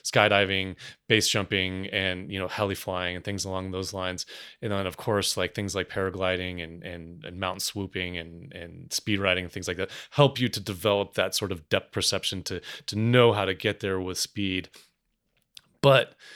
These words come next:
the tunnel also, like, gives you that sort of, uh, you know, vertical and, uh,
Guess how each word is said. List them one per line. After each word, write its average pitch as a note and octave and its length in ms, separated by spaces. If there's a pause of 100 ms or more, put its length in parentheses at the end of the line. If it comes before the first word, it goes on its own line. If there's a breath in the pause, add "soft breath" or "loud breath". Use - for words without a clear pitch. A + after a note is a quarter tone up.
(380 loud breath)
the C3 60
tunnel G3 280
also, C#3+ 540
like, A#2 420
gives C3 280
you C3 160
that A#2 280
sort A#2+ 220
of, G#2 320
uh, F#2+ 400 (640)
you G#2+ 100
know, G2+ 80
vertical A2 580
and, A2 520
uh, F#2+ 260